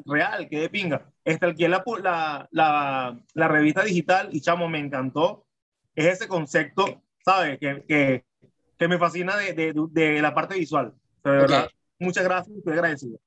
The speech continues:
Speaker 2: Gracias, gracias a ti por, por aceptar la invita-, invitación y por verificar que no éramos unos haters que queríamos echarte vaina por un rato. Que sí te vamos a joder, pero bueno, en una entrevista.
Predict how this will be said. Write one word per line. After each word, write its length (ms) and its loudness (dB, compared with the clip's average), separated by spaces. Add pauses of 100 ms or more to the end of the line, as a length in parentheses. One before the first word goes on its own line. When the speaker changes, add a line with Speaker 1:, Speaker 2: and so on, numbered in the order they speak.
(200)
Speaker 2:
Gracias, 500 4
gracias 340 6
a 80 4
ti 140 6
por, 180 2
por 140 4
aceptar 340 4
la 80 8
invita-, 280 4
invitación 600 4
y 120 2
por 320 6
verificar 640 6
que 100 4
no 80 6
éramos 320 6
unos 260 2
haters 280 6
que 120 0
queríamos 540 0
echarte 440 2
vaina 340 6
por 100 -2
un 100 0
rato. 380 -4 (760)
Que 140 6
sí 180 6
te 120 8
vamos 280 10
a 80 10
joder, 480 8
pero 220 8
bueno, 220 8
en 80 6
una 140 6
entrevista. 580 6